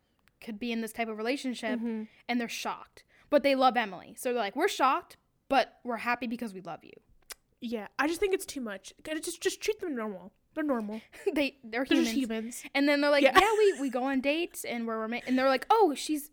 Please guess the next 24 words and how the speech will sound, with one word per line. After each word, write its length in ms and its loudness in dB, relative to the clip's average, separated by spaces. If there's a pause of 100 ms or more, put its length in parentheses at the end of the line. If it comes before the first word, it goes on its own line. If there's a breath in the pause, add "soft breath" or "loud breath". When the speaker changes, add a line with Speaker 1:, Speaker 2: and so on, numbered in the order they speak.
(140)
Speaker 1:
and 120 -4
Maya's 240 -2
like, 160 -8 (260 loud breath)
"Emily's 320 0
super 300 -4
romantic." 580 -4
And 140 -6
the, 60 -4
all 140 4
the 80 -2
girls 220 0
just 160 -8
cannot, 460 -4 (400)
cannot 260 -2
understand 520 -10
that. 180 -16 (180)
They 80 -6
just 140 -6
Speaker 2:
They 80 -4
Speaker 1:
can't 160 -4
Speaker 2:
cannot 140 2
Speaker 1:
believe 100 -6
it. 20 -2
Speaker 2:
comprehend. 560 -8